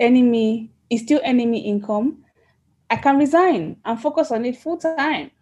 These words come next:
All right. <laughs> So I wasn't very happy at my nine-to-five. So I decided to resign that, resign from there and focus on my ni-, on my online course business.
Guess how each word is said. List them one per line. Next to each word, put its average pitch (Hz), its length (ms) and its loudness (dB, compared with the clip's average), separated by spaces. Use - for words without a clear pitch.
All 233 120 0
right. 294 320 2
<laughs> 359 100 4
So 302 400 4
I 262 80 4
wasn't 320 260 4
very 285 200 6
happy 262 240 0
at 226 160 0
my 196 120 -2
nine-to-five. 208 840 -2
So - 120 -4
I 208 60 4
decided 254 520 -4
to 190 340 0
resign 220 460 0
that, 196 280 -2
resign 233 360 2
from 196 180 -4
there 196 480 2
and 208 140 -10
focus 226 240 0
on 208 100 0
my 196 80 -2
ni-, 196 240 -4
on 202 120 -2
my 185 240 0
online 196 220 -2
course 190 260 -8
business. - 480 -14